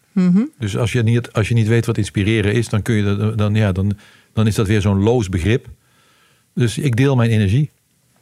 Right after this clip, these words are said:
Speaker 2: Dus dat kan nooit zo zijn dat ik gewoon stil achter een pupitre iets sta voor te lezen... Van, eh, "Dames en heren, ik lees u nu voor de visie waar wij naartoe gaan."
Speaker 1: <laughs> En dan
Speaker 2: En
Speaker 1: een hele
Speaker 2: daarna,
Speaker 1: moeilijke zin.
Speaker 2: daarna zal ik het hebben over de missie en dan over de doelstelling. Nee, dat,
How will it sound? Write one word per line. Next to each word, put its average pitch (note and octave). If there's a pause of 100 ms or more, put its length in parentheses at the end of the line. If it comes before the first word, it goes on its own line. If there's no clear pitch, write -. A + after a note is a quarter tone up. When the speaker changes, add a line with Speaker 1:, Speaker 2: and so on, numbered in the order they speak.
(260)
Speaker 2:
Dus A#2+
dat A2+
kan B2+
nooit B2+
zo A2
zijn G#2
dat G#2
ik A2
gewoon G#2
stil A2+
achter A2
een G2+
pupitre G#2+
iets -
sta G#2
voor A#2
te B2+
lezen... G2+ (300)
Van, A2
eh, A#2
"Dames B2
en A2
heren, C3+
ik A#2
lees A2
u F#2+
nu A#2+
voor B2
de F2+
visie B2
waar G#2+
wij F#2+
naartoe A2
gaan." F2+
Speaker 1:
<laughs> -
En F3+
dan -
Speaker 2:
En -
Speaker 1:
een E3
hele F3+
Speaker 2:
daarna, G3
Speaker 1:
moeilijke A3
zin. E3
Speaker 2:
daarna B2+
zal D3
ik C#3+
het C3+
hebben A#2+
over A2
de G2
missie B2+ (320)
en G#2+
dan B2
over B2+
de B2
doelstelling. F#2+ (280)
Nee, G#2
dat, F2+